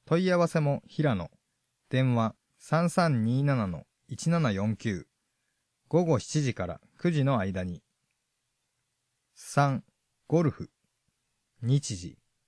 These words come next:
十一月二十九日金曜、午前八時。場所、八王子カントリークラブ、八王子市、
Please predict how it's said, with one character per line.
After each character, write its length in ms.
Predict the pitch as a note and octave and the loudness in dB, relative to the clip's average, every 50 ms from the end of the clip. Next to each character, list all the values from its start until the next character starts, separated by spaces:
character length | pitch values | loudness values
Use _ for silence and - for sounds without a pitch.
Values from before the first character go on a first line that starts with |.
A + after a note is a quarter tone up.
| _ _ - | _ _ -8
十 280 | A2 B2 D3+ F3 G3 | -2 2 2 4 4
一 200 | G3+ F3 - - | 2 0 0 0
月 200 | F3+ F#3 E3+ - | 0 0 2 2
二 160 | E3 E3+ F3+ E3+ | 2 2 2 4
十 220 | D3+ C#3 A#2 G2+ | 4 2 2 2
九 120 | - C#3 | 2 0
日 340 | B2+ A2 - - - E2+ - _ _ - | 0 0 -2 -4 -8 -14 -14 _ _ -12
金 300 | - - C3 C#3+ D3+ D3 | -6 -2 0 2 2 2
曜、 300 | C#3+ C3 A2 E2+ - - - _ _ _ _ _ _ _ _ _ - | 2 2 0 -2 -4 -8 -16 _ _ _ _ _ _ _ _ _ -4
午 140 | D3 D#3+ E3 | -2 0 2
前 200 | D#3 C3+ G#2+ F2+ | 2 2 0 0
八 320 | - - - - - A#2+ | -4 -8 -10 -8 -8 -8
時。 180 | G2+ E2 - _ _ _ _ _ _ _ _ _ _ _ _ _ _ - | -8 -10 -14 _ _ _ _ _ _ _ _ _ _ _ _ _ _ -4
場 100 | A2 G#2+ | -4 -2
所、 320 | - - A2+ G#2 - - _ _ _ _ _ _ _ _ | -2 -2 -4 -4 -6 -8 _ _ _ _ _ _ _ _
八 440 | _ - A#2 A2+ - - E3+ F3 | _ -6 -6 -4 -2 0 0 2
王 120 | F#3 F#3 F3+ | 2 2 2
子 140 | E3 F3 D#3+ | 0 -2 0
カ 160 | - C#3+ D3 | 0 2 2
ン 80 | D3 | 2
ト 100 | C#3 D#3 | 4 2
リ 160 | D3+ D3+ D3 C3+ | 4 4 2 2
ー 20 | |
ク 120 | - D3 | 2 0
ラ 100 | B2 G2 | 0 0
ブ、 160 | E2+ D2 C2 _ _ _ _ _ _ _ _ _ _ _ _ _ | -2 -4 -10 _ _ _ _ _ _ _ _ _ _ _ _ _
八 360 | - - A2+ - - F3 F3 | -8 -8 -8 -4 -2 0 2
王 140 | F#3 F3+ E3+ | 2 2 2
子 80 | D#3+ D#3+ | 0 -2
市、 240 | - - F#2+ - | -4 -4 -8 -10